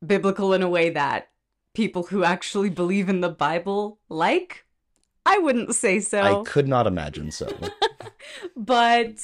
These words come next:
Speaker 2: But we love it
Speaker 1: we
Speaker 2: nonetheless.
Speaker 1: love it,
Speaker 2: <laughs>
Speaker 1: and we don't believe in the Bible, so
Speaker 2: Yeah.
Speaker 1: <laughs> who cares?
Speaker 2: Well, what, what should we talk about first?
Speaker 1: Okay, I think I wanna start with the very beginning of the season. Opens with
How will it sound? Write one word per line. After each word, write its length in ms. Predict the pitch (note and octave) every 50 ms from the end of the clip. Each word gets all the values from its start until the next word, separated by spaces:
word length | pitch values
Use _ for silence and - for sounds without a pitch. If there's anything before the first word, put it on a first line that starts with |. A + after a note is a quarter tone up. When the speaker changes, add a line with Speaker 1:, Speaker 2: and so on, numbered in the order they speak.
| - - - - - -
Speaker 2:
But 160 | - - -
we 140 | G#2 G#2+ G#2
love 200 | G#2 G#2 G2+ F#2
it 120 | F#2+ D2
Speaker 1:
we 420 | F2+ F2+ A#3+ C#4 D4+ E4+ E4+ D#4+
Speaker 2:
nonetheless. 240 | D#4 C#4+ C4+ C4 A#3+
Speaker 1:
love 240 | A3+ G#3+ A3+ - C#3
it, 200 | F3 E3+ D#3 - -
Speaker 2:
<laughs> 80 | C#3+
Speaker 1:
and 180 | F3+ A3+ B3 C4+
we 140 | C#4+ D4+ C#4
don't 220 | A#3 A3 F#3 E3+
believe 280 | D3 D#3+ E3 D3+ D3+ -
in 100 | - E3
the 40 | A2+
Bible, 440 | F#2+ - - - - - F#2+ - F#3+
so 100 | - A2+
Speaker 2:
Yeah. 340 | A#2+ F#2 D#2 C#2 D2+ F2+ G#2 - - - E3+ - F#4 F4 - A#4 B4+
Speaker 1:
<laughs> 500 | A#4+ - B4 B4+ - - _ - _ _
who 140 | - E4+ A3
cares? 500 | - G#3+ F#3 - A#3 B3 - - - _ - - _ _ _ _ _ _ _ _ _ _
Speaker 2:
Well, 160 | G2+ A2 G#2
what, 260 | G2 A2+ C3 B2 - -
what 160 | A#2+ C#3 C3+
should 160 | - - D3+
we 220 | D3 C3 A2 - _ _ _ _ _ _
talk 280 | - A2+ G#2+ G2+ - -
about 280 | G2+ G2+ F2 D2 -
first? 400 | - - - F#2+ D#2+ D2 - -
Speaker 1:
Okay, 440 | C4+ C4 A#3+ C#4 A3 F#3 E3 - - _ _ _
I 280 | G3+ G3+ G3+ A3+ B3+ E4 E4+
think 200 | E4 E4 E4+ E4+
I 80 | F#4
wanna 240 | F4+ F4+ F4+ F4+ F#4+
start 600 | F#4+ - - - - - G#3 G3+ G3+ G#3 G3+ - - -
with 500 | F#3+ E3+ F3 F3+ F3 F3 E3+ _ F3 F3
the 140 | G3+ G3
very 300 | F3 E3 F3 E3+ F3 F#3+
beginning 420 | G3+ G3 A#3+ F#3+ F#3 F3 F3+ F3+ F#3+
of 100 | F3+ F3
the 80 | G3
season. 640 | - - - - F3 D#3+ D3 D3 D3 - - E2+ - _ _ _ _ _
Opens 720 | F3+ G#3 A3 G#3+ - G3 F3+ D#3+ D#3 D#3+ D#3+ D#3+ - - - -
with 720 | _ F3+ F#3 F3+ F#3 F3+ E3 D#3 D#3 E3 E3+ E3 _ _